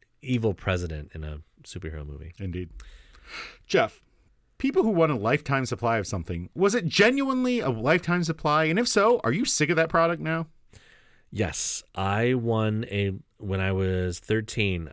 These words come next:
Speaker 1: I won a lifetime supply of depression.
Speaker 2: Oh.
Speaker 1: And it is not as fun as I thought it would be.
Speaker 2: Mm-hmm.
Speaker 1: Jason.
Speaker 2: Yeah.
Speaker 1: If there, if all the lights in the world shut off, would we be able to see the night sky more clearly instantly, or does the light pollution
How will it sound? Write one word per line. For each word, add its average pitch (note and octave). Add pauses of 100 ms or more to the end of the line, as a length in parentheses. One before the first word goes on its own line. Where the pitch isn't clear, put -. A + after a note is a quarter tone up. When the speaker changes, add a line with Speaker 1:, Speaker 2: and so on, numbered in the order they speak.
Speaker 1:
I F#2+
won F2+
a F#2
lifetime F#2
supply E2+
of E2
depression. C#3+ (380)
Speaker 2:
Oh. E3 (220)
Speaker 1:
And F2+
it E2+
is E2
not F2
as E2+
fun D#2+
as D#2
I D#2
thought D#2
it D#2+
would E2+
be. F2 (160)
Speaker 2:
Mm-hmm. A#2 (760)
Speaker 1:
Jason. F3+ (120)
Speaker 2:
Yeah. A#2 (920)
Speaker 1:
If C#3+
there, G#3+
if E3
all G3
the F3+
lights G#2+
in A#2+
the G#2
world G2
shut C3
off, F#2+
would A2+
we C#3
be F#3
able C3
to G2+
see A#2+
the A2+
night F#2+
sky G2+
more F#2
clearly G2
instantly, D#3+
or A#2
does D3
the A2
light G2
pollution F2